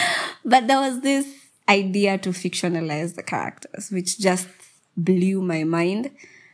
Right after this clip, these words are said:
'Cause this meant, like, they were so sure that I, I've had stories about from my mom.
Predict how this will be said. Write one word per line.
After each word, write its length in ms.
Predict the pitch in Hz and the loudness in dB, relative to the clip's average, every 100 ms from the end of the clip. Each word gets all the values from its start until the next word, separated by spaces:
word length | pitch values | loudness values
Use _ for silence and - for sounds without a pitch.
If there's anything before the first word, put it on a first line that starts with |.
| - | -10
'Cause 220 | - 196 | 0 0
this 260 | 190 247 - | 2 -2 0
meant, 600 | 190 202 190 196 233 - - - _ _ _ _ _ _ _ _ - | 2 2 2 -2 -6 -12 -16 -16 _ _ _ _ _ _ _ _ 2
like, 380 | 185 185 - - _ _ _ _ _ _ _ _ - | 2 2 -6 -14 _ _ _ _ _ _ _ _ -6
they 200 | 185 202 | 4 4
were 180 | 190 185 | 4 0
so 200 | - 185 | 0 0
sure 440 | 190 - 208 185 | 0 0 0 0
that 380 | 180 170 160 - - _ _ _ _ _ _ _ | 0 -2 -2 -12 -16 _ _ _ _ _ _ _
I, 500 | 185 180 180 175 185 - _ _ _ _ _ _ _ _ - | 4 4 4 0 -4 -10 _ _ _ _ _ _ _ _ -2
I've 340 | 190 180 185 | 2 2 0
had 460 | - - - 196 185 | -6 -2 4 4 2
stories 380 | - 185 185 180 | 0 0 2 0
about 360 | 170 - - | -2 -4 -6
from 220 | - 185 | -6 -6
my 140 | 175 156 | -4 -4
mom. 580 | 185 185 185 180 185 | -2 0 2 0 -2